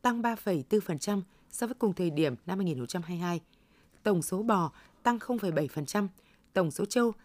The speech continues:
giảm một phần trăm, tổng số gia cầm tăng hai phẩy chín phần trăm. Hiện tại đang là thời điểm người chăn nuôi tập trung tái đàn, tăng đàn,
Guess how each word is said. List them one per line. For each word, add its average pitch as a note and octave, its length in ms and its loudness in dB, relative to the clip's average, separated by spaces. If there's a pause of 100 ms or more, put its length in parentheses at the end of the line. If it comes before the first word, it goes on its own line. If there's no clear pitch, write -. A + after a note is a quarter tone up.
giảm E3+ 240 0
một C#3+ 120 -2
phần C#3+ 140 -4
trăm, G3 240 -2 (440)
tổng F3+ 160 2
số F#3 140 -2
gia B3 140 -4
cầm E3 260 -2 (280)
tăng A3+ 160 0
hai A3 200 -2
phẩy F3 220 -2
chín E3 220 -6
phần A3 100 -6
trăm. G3 260 0 (480)
Hiện G#3+ 180 2
tại - 240 -2
đang A#3+ 120 -2
là A3 60 0
thời F3 160 -2
điểm D3+ 240 2 (360)
người F3+ 200 4
chăn A#3 180 -4
nuôi A3 80 2
tập E3+ 160 -2
trung G#3 160 -2
tái G3+ 180 -2
đàn, F3+ 220 -2 (200)
tăng G#3 180 0
đàn, D3+ 200 0